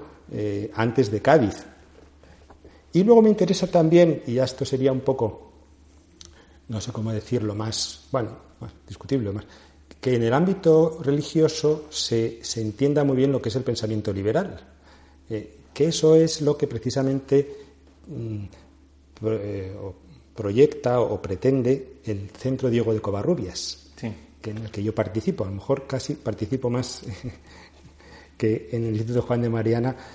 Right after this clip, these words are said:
Speaker 1: en, que en el Centro Diego de Covarrubias, pero que nace, yo, yo me acuerdo perfectamente, no, no, no, no sé si fue la, la reunión originaria,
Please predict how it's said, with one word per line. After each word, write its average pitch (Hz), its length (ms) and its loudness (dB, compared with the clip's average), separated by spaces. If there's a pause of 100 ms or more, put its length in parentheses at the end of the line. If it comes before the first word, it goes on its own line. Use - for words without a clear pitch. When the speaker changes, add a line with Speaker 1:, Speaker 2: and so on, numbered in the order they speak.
(140)
Speaker 1:
en, 110 300 -2
que 107 100 -8
en 104 80 -4
el 98 80 -8
Centro 120 240 -4
Diego 120 140 2
de 113 60 2
Covarrubias, 131 480 2 (300)
pero 120 140 4
que 127 100 4
nace, 180 400 4 (340)
yo, 120 120 -2
yo 120 120 4
me 135 40 6
acuerdo 139 180 6
perfectamente, 147 880 2
no, 113 120 -4
no, 117 220 0
no, 127 140 0
no 135 100 4
sé 131 120 2
si 127 120 6
fue 127 160 6
la, 117 320 6
la 107 80 4
reunión 110 320 2
originaria, 104 640 0